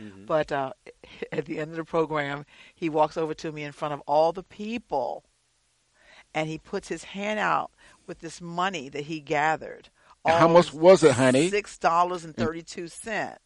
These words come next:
Speaker 1: You called her honey back then?
Speaker 2: No, he didn't call me honey back then.
Speaker 3: No,
Speaker 1: Okay.
Speaker 3: I didn't. Yeah, it
Speaker 1: Okay.
Speaker 3: wasn't honey. The honey was coming not at
Speaker 2: <laughs>
Speaker 3: first.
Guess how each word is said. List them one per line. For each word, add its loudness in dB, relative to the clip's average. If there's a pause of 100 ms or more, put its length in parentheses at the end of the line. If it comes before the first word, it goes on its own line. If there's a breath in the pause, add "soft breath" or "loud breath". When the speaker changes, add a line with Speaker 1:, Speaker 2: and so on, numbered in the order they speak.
(100)
Speaker 1:
You -8
called 0
her 2
honey -2
back -4
then? -8 (100)
Speaker 2:
No, -6
he -4
didn't -8
call -10
me -12
honey -10
back -8
then. -2
Speaker 3:
No, 6
Speaker 1:
Okay. -8
Speaker 3:
I 6
didn't. 8
Yeah, 4
it 0
Speaker 1:
Okay. 2
Speaker 3:
wasn't 4
honey. 4 (140 loud breath)
The 4
honey 6
was 4
coming 2
not 2 (140)
at 4
Speaker 2:
<laughs> -4
Speaker 3:
first. 6